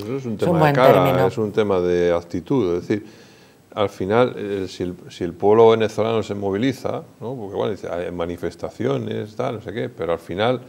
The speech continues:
Speaker 2: Había
Speaker 1: como
Speaker 2: convocado
Speaker 1: dice,
Speaker 2: una manifestación este domingo,
Speaker 1: como
Speaker 2: creo
Speaker 1: dice
Speaker 2: recordar.
Speaker 1: <laughs> mi amigo Roberto, si es que para derrocar un régimen, lamentablemente, lo que, lo que suele funcionar,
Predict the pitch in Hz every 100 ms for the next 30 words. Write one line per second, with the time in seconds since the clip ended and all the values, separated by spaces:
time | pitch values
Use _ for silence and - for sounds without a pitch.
0 | - - - - - - - - 139 165
1 | 190 226 185 107 180 175 147 160 156 160
2 | - 143 156 147 147 127 135 120 107 110
3 | 127 139 123 139 160 143 143 127 127 117
4 | 104 87 110 127 113 - - 110 - 127
5 | - - - - - _ _ _ _ 98
6 | 95 98 92 90 82 120 131 117 110 104
7 | 120 113 113 101 104 110 - - - -
8 | - 110 87 85 85 107 117 95 90 85
9 | 92 - - _ _ _ _ - 117 87
10 | 85 85 - 85 80 80 80 80 78 78
11 | 80 82 82 82 82 80 - - - -
12 | - - - 95 98 95 107 101 90 95
13 | 107